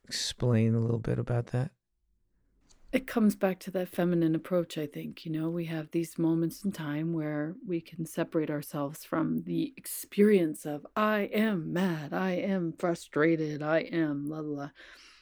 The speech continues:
Speaker 2: And we can just see, you know, "Well, that's passing through us right now." So I'm gonna choose to amplify that or not. It's just that simple.
Speaker 1: Yeah, it, it takes a great deal of discipline and practice
Speaker 2: For sure.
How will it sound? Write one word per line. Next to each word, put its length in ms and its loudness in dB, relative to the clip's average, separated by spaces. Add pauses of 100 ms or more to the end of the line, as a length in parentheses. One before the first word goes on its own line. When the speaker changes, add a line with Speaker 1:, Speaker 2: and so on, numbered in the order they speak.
(340)
Speaker 2:
And 100 2
we 80 2
can 100 -2
just 220 -2
see, 240 2
you 140 0
know, 200 -4
"Well, 480 -2 (260)
that's 280 -6
passing 480 -2
through 200 -2
us 200 -8
right 200 -8
now." 260 -16 (920)
So 280 -8 (1000)
I'm 120 -4
gonna 180 0
choose 280 0
to 160 -2
amplify 500 -4
that 300 0 (240)
or 140 -4
not. 340 -8 (880)
It's 160 -18
just 160 -12
that 220 -8
simple. 420 -10 (920)
Speaker 1:
Yeah, 160 2
it, 380 -4
it 200 0
takes 400 2
a 60 2
great 600 2
deal 300 4
of 240 2
discipline 640 0
and 240 2
practice 640 -2
Speaker 2:
For 140 -4
sure. 440 -4